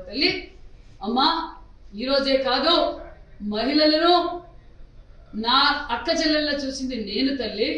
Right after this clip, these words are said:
ఇప్పుడు కాదు, ఏ గవర్నమెంట్ హాస్పిటల్కి వెళ్ళినా, ఏ గుంటూరు కావచ్చు, మరి పెనుగొండ కావచ్చు, సోమందపల్లి కావచ్చు, రొద్దం కావచ్చు,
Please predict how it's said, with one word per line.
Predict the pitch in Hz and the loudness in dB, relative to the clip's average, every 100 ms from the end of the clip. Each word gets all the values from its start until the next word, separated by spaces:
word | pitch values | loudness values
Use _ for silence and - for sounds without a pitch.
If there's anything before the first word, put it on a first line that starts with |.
| 214 | -6
ఇప్పుడు | - 311 294 285 | -8 -6 -2 2
కాదు, | 320 311 - - - 214 277 | 2 2 0 -6 -10 -4 0
ఏ | 302 | 0
గవర్నమెంట్ | 285 302 311 311 302 | 0 0 0 2 2
హాస్పిటల్కి | 302 - 294 277 277 | 0 -2 -8 -8 -6
వెళ్ళినా, | 277 277 262 233 277 | -4 -2 -2 0 0
ఏ | 302 - - - - - | 2 0 -8 -18 -20 -12
గుంటూరు | 254 - 330 311 285 | -10 -6 -2 0 2
కావచ్చు, | 277 311 - 285 - - - - - - - - - | 2 0 -2 -4 -4 -8 -18 -20 -20 -20 -20 -20 -6
మరి | 247 254 214 - | -2 -2 -4 -10
పెనుగొండ | 233 254 311 320 311 | -6 -2 2 2 2
కావచ్చు, | 285 311 311 269 - | 2 2 0 -2 0
సోమందపల్లి | 262 294 311 320 311 294 277 | 0 2 2 2 0 -2 -2
కావచ్చు, | 269 302 311 262 202 214 | -2 -2 -2 -4 -4 -6
రొద్దం | 247 349 359 330 | -2 2 4 4
కావచ్చు, | 302 285 277 | 2 2 0